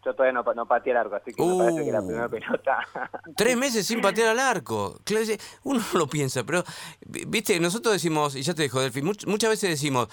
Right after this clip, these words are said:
Speaker 2: los jugadores van a volver después de cuatro o cinco meses, porque, por lo que había planteado la afa, que es casi como volver después de haberse roto los ligamentos de una rodilla, a volver a patear. Es una locura.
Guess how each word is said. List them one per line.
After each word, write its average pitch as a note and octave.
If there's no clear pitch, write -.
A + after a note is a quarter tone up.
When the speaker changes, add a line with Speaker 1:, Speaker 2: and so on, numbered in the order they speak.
Speaker 2:
los C3
jugadores A#3+
van F#3+
a E3+
volver D3+
después G3
de F#3
cuatro G3+
o C#3
cinco A#3
meses, F3
porque, G2+
por G2
lo F#2+
que F#2+
había B2+
planteado B2+
la A#2+
afa, A2+
que -
es C4
casi B3+
como E3
volver F#3
después A#3+
de F3
haberse F3+
roto D#3
los C#3
ligamentos D#3+
de D3
una C3+
rodilla, F#3+
a -
volver F#3+
a A3
patear. C3+
Es A#3+
una E3+
locura. C3+